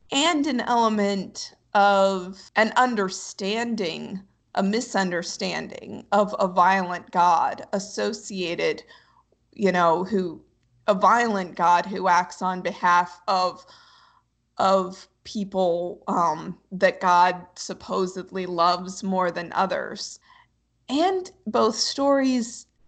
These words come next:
have God, to an extent, correcting that understanding of violence as well. So I looked, I looked back on what we said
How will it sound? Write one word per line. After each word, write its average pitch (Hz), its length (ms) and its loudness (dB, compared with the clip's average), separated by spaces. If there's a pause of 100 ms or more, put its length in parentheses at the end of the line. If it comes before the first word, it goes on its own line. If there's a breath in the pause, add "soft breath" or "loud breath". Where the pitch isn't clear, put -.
(180)
have 214 400 -6
God, 202 440 4
to 233 200 -8
an 202 100 -4
extent, 233 580 -10
correcting 190 920 -4
that 175 280 0
understanding 180 960 -10 (100)
of 190 220 0
violence 170 800 -4
as 202 220 0
well. 208 600 0 (500 loud breath)
So 196 580 4 (580 loud breath)
I 220 120 -2
looked, 233 720 -4 (100)
I 214 100 6
looked 214 280 -4
back 196 420 2
on 185 520 -2 (120)
what 185 460 2
we 190 360 -10
said 185 560 0